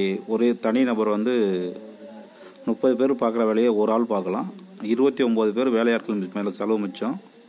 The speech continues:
பன்னெண்டரை இன்ச்சு அகலம் blade. ஏற்கனவே ஓட்டுன புழுதியா இருந்தா இந்த cycle ரிம்மை தள்ளிக்கிட்டே போனீங்கன்னா ஒரு நாளைக்கு மூணு ஏக்கர் தள்ளலாம். அதே போல ஆயிரம் ரூபாய்க்கு ஒண்ணு தரோம். அது வந்து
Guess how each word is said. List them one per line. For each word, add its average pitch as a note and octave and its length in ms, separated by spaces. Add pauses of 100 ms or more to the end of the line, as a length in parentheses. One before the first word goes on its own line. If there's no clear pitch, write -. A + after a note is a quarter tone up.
(520)
பன்னெண்டரை A#2+ 380
இன்ச்சு B2+ 220
அகலம் A#2 240
blade. A2 260 (480)
ஏற்கனவே B2 400
ஓட்டுன C3+ 320
புழுதியா A2+ 260
இருந்தா A#2+ 220 (720)
இந்த B2 180
cycle C3 320
ரிம்மை C3 220
தள்ளிக்கிட்டே B2 360 (120)
போனீங்கன்னா B2 320
ஒரு A2 100
நாளைக்கு A#2+ 220
மூணு A2+ 220
ஏக்கர் A#2 240
தள்ளலாம். G#2 360 (2750)
அதே C3 160
போல C3+ 100 (120)
ஆயிரம் C#3+ 200
ரூபாய்க்கு C#3+ 280
ஒண்ணு A#2 180
தரோம். A#2 220 (120)
அது A#2+ 180
வந்து A#2 140